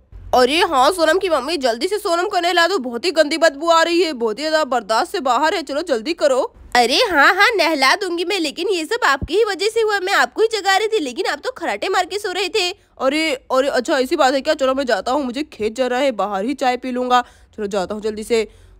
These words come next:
अरे सोनम की मम्मी तो मुझे ढेर सारा डांटती, चलो जल्दी से भागता हूँ।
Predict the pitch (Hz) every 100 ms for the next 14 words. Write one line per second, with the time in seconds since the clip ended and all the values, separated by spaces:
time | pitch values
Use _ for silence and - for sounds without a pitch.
0 | - 185 196 233 214 208 277 220 208 240
1 | 254 262 220 202 226 240 240 233 220 254
2 | 240 233 240 202 311 311 262 285 311 277